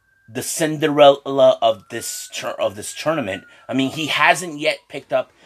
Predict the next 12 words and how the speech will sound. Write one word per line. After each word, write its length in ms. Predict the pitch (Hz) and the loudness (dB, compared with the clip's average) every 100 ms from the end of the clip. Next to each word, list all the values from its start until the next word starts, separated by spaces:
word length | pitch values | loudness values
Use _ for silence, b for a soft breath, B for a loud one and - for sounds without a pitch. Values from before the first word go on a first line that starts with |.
| b b _ | b b _
a 140 | 120 107 | -14 -12
ch-, 240 | - - | -12 -10
a 180 | 117 113 | -8 -8
singles 680 | - - 143 143 135 127 - | -8 -6 -4 -2 -2 -4 -10
championship 600 | - 131 120 - 110 - | -2 -2 -2 -10 -14 -6
run 240 | 117 113 110 | -2 -2 0
yet. 240 | 101 92 | -2 -2
We 120 | 120 | -2
know 200 | 160 233 | 2 2
he 140 | 233 196 | 0 -8
has 300 | 165 165 127 | -2 -2 -4
been 300 | - 143 139 | -6 -4 -4